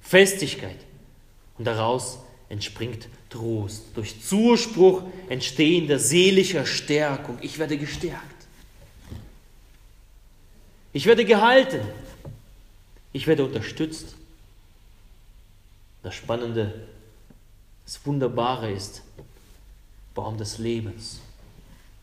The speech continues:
das Kreuz, wo Jesus ganz in einer Art und Weise,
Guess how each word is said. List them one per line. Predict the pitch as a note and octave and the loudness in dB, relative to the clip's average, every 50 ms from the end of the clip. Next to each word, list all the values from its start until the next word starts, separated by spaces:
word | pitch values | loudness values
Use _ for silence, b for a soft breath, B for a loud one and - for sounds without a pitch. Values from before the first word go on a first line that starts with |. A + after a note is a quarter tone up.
| - - | -20 -20
das | - - - - | -18 -18 -18 -16
Kreuz, | - - G#2+ G#2+ A#2+ B2 A#2+ A#2 - - - - - - - - - - - b b b b b b b b b b b b b - | -14 -8 -4 -2 -2 -2 -2 -4 -8 -12 -16 -18 -20 -20 -20 -20 -20 -20 -20 b b b b b b b b b b b b b -8
wo | - A#2 | -6 -4
Jesus | B2+ C#3 E3 G3+ A3+ B3 A#3 F3+ A#3 G#3 A2 - - | 0 2 4 4 4 4 2 2 0 -2 -2 -4 0
ganz | - F#3 G#3+ A#3+ B3+ B3+ A3+ - - - - - - - - | 2 4 4 4 2 0 -4 -6 -8 -8 -10 -12 -18 -10 -4
in | - F3 F#3 F3 | -4 -4 -2 0
einer | F#3+ G#3 G#3+ G3+ G#3 A3+ | 0 2 2 2 2 2
Art | A3 A#3+ B3+ C4 - | 2 4 4 4 2
und | B3 G#3+ E3 E3 | 0 0 0 2
Weise, | D#3 F3+ G3+ A3 A#3 G#3 E3 F#3+ F#3+ E3 - | 4 6 6 6 6 4 2 2 0 0 0